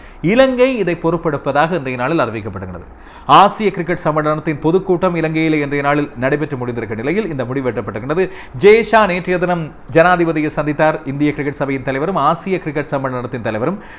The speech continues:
ஆ, இந்-, ஆசிய கிரிக்கெட் சம்மேளனத்தின் தலைவராக ஒரு இந்தியர் இருக்கும்போது பாகிஸ்தானுக்கு சார்பாக தீர்மானங்கள் நிறைவேற்றப்படுவது ரொம்ப அரிதாக இருக்கும் என்று எங்களுக்கு எல்லாம் தெரியும். ஆனால்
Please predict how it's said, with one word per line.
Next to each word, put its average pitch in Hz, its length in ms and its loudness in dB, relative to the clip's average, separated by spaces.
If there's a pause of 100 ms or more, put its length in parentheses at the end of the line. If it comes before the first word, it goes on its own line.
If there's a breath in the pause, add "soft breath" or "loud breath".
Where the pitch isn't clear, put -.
(160 loud breath)
ஆ, 101 100 2 (160)
இந்-, 127 140 -6 (180)
ஆசிய 175 260 2
கிரிக்கெட் 170 280 -4
சம்மேளனத்தின் 170 500 -2
தலைவராக 165 400 2
ஒரு 143 140 -2
இந்தியர் 165 300 -2
இருக்கும்போது 151 440 -4 (340 loud breath)
பாகிஸ்தானுக்கு 180 640 2
சார்பாக 160 460 0
தீர்மானங்கள் 156 440 -2
நிறைவேற்றப்படுவது 160 680 -2
ரொம்ப 175 300 -2
அரிதாக 151 340 0
இருக்கும் 139 260 -6
என்று 190 200 -2
எங்களுக்கு 131 300 -4
எல்லாம் 143 200 -2
தெரியும். 110 240 -6 (400 loud breath)
ஆனால் 233 260 6